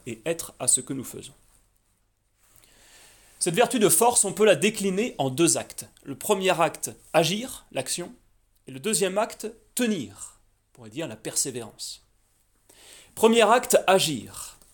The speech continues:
Il faut être capable d'entreprendre.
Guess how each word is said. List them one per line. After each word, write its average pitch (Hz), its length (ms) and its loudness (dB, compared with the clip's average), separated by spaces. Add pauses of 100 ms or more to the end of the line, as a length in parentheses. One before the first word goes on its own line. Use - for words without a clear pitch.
(1600)
Il 196 100 0
faut 262 300 6 (240)
être 180 240 2
capable 185 680 4
d'entreprendre. 175 1000 0